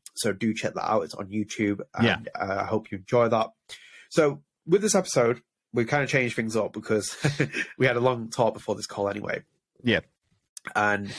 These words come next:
Speaker 1: me and Adam have decided to change the format up a little bit, where there's, like, one main topic, and then also we got one news topic and one, uh, Adam's impressions on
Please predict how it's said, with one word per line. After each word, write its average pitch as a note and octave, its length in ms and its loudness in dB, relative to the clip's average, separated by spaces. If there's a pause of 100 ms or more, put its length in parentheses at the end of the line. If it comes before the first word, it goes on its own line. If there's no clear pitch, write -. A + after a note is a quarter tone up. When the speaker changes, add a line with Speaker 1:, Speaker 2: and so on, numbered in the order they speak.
(520)
Speaker 1:
me B2 160 2
and B2+ 80 4
Adam B2 260 2
have A2 200 0
decided A#2 500 2
to A#2+ 140 0
change A#2 300 0
the - 40 -6
format A#2 560 0
up - 220 -4
a - 20 -4
little A#2 200 2
bit, - 120 -6
where A2 140 2
there's, A2+ 180 -2
like, A2+ 140 2
one B2+ 180 -2
main B2 240 2
topic, A2+ 500 -2
and G#2+ 140 -2
then G#2 220 -6
also A2 280 0
we G2+ 100 -6
got G#2+ 280 0 (640)
one D#3+ 300 2
news F3+ 220 4
topic F#3+ 500 0
and A2 560 -2
one, A2+ 800 0 (440)
uh, - 40 -10 (240)
Adam's A#2 300 2
impressions G#2+ 520 -6
on F#2 240 -4